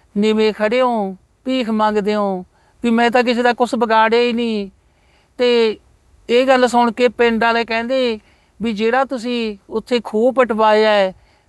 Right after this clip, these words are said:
ਵੀ ਉਹਦੇ ਤੋਂ ਪਾਣੀ ਭਰਨ ਦੀ ਇਜਾਜ਼ਤ ਦਿਓ ਸਾਨੂੰ, ਵੀ ਅਸੀਂ ਬਹੁਤ ਔਖੇ ਹਾਂ,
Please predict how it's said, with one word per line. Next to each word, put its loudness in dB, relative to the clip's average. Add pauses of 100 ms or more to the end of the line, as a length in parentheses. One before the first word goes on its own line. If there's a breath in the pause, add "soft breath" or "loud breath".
ਵੀ -2
ਉਹਦੇ 2
ਤੋਂ 0
ਪਾਣੀ 0
ਭਰਨ 0
ਦੀ 0
ਇਜਾਜ਼ਤ 0
ਦਿਓ 0
ਸਾਨੂੰ, -6 (300)
ਵੀ 2
ਅਸੀਂ -2
ਬਹੁਤ 2
ਔਖੇ -2
ਹਾਂ, -4